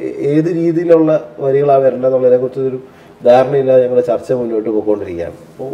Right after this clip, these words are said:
ഒരു, ഒന്നും ശരിയാവുന്നില്ല. അപ്പോഴാണ്, ഏ, ഞാനിതുപോലെ ഈ, ഏ, ഒരു പെണ്ണിനെ ഒരു തോട്ടമായിട്ട് കണ്ടിട്ട് നമുക്ക് മൂവ് ചെയ്യാന്നുള്ളൊരു ചിന്ത വരുന്നു. അത് വെച്ചിട്ട് ഉണ്ടായ, അത് വെച്ചിട്ട് സോങ്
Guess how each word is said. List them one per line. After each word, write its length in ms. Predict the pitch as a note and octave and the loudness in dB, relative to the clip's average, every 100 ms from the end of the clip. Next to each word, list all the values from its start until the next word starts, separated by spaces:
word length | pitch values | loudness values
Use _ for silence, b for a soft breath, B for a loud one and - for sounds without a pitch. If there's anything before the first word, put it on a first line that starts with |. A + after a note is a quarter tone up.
| C#3+ | -8
ഒരു, 120 | F3 E3+ - - - - - | -8 -12 -18 -16 -14 -14 -18
ഒന്നും 200 | C3 D#3+ | -8 -6
ശരിയാവുന്നില്ല. 520 | F3+ D#3+ D3 A#2+ F#2 D#2+ - - B B B B B - | -2 2 4 4 0 -10 -18 -20 B B B B B -14
അപ്പോഴാണ്, 420 | A2 D#3 D#3 D#3 D3+ - - | -2 2 4 2 0 -6 -4
ഏ, 420 | - C3 C3 B2+ | 2 6 6 6
ഞാനിതുപോലെ 480 | B2+ B2+ C#3 C#3 C3+ | 4 2 4 2 0
ഈ, 140 | C3+ | -2
ഏ, 680 | C3+ - - - - _ - | -8 -14 -20 -20 -20 _ -8
ഒരു 540 | A#2 A#2+ C3+ C3+ C#3+ - - | -4 -2 0 0 -2 -6 -4
പെണ്ണിനെ 400 | C3 C#3 D#3+ F3 F3 | -2 0 2 4 4
ഒരു 260 | D#3+ D#3 D3+ - - - - - | 4 0 -6 -16 -20 -20 -8 2
തോട്ടമായിട്ട് 600 | C3 D3+ E3+ E3 D#3+ D#3 | 4 6 6 6 6 4
കണ്ടിട്ട് 580 | C3 A2 G#2+ - - - - _ - - - - _ - - - - - | 0 0 -6 -12 -16 -20 -20 _ -20 -20 -20 -20 _ -20 -20 -20 -18 -6
നമുക്ക് 360 | B2+ B2 B2 - - - - - - - _ - D3 | -4 -2 -4 -8 -16 -20 -20 -20 -20 -20 _ -18 -2
മൂവ് 220 | C#3 C#3 | 0 2
ചെയ്യാന്നുള്ളൊരു 500 | C#3 C3+ C3 A#2+ A#2 - | 2 2 2 -2 -4 -10
ചിന്ത 160 | A#2+ A#2 | -4 0
വരുന്നു. 320 | A2+ G2+ A2+ - - | 0 -2 -8 -14 -4
അത് 140 | C3 F3 | -2 2
വെച്ചിട്ട് 460 | E3 D3 - D3 - - - - | 2 0 -8 -10 -10 -18 -20 -10
ഉണ്ടായ, 360 | A#2 A#2 A#2+ C#3 - - - | -8 -2 -2 -2 -8 -14 -8
അത് 120 | C3+ | -4
വെച്ചിട്ട് 220 | D3 D#3+ | -2 -4
സോങ് 440 | D#3+ C#3 C#3 E3+ | -2 2 4 2